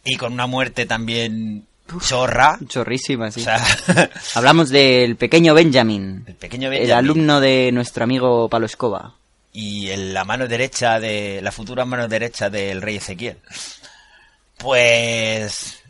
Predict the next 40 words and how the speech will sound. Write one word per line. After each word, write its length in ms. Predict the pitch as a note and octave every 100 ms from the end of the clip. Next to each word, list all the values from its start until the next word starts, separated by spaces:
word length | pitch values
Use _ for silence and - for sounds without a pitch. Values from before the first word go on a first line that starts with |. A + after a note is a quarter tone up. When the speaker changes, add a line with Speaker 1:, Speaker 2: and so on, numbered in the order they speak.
| _
Speaker 1:
este 340 | B2+ C3+ D3+ C#3+
y 100 | C#3
el 120 | C3+
hermano, 500 | C3 D3 D#3+ E3+ F#3
el 80 | A#2+
hermano 320 | A#2 C#3+ E3
no 60 |
me 80 | C3+
acuerdo 260 | A2+ A2+ G#2+
cómo 140 | G#2
se 140 | G2+ G#2
llama. 260 | A#2+ F#2 _ - _ _ _ _ _ _ _ _ _ _ -
Speaker 2:
El 180 | A#2+ A#2
niño 240 | D3 D3 B2
pequeño, 340 | A2+ C3+ A#2
¿no? 100 | C3
Speaker 1:
Hmm. 60 | C#3+
Speaker 2:
El 440 | A#2 A2 A2 A2
pesado 360 | - A2 C3+ B2+
de, 360 | A2+ G#2+ G#2 G#2+
de 120 | G#2+
turno. 380 | B2 G#2 G2+ A2+ - - - _ _ _ -
No 140 | A#2+
lo 80 | F2+
sé. 180 | G2 G2 _ _ _ _ _ _
Speaker 1:
Eh, 960 | A#2+ A#2 A2+ A2+ A2+ A2 G#2 G2+ G#2 -
Speaker 2:
Pero 160 | B2+
vamos, 220 | B2+ A#2+ -
tiene 140 | C3
el 60 | C3+
mismo 200 | A#2+ G#2+
destino 280 | G#2 A#2+
que 60 | A2
el 60 | G#2+
hermano 280 | G#2+ G#2+
ya 360 | G2+ G2 F#2+ F#2
escrito 340 | F#2+ A#2+ A#2
en 60 | G#2+
la 80 | G2
frente. 320 | A2+ G#2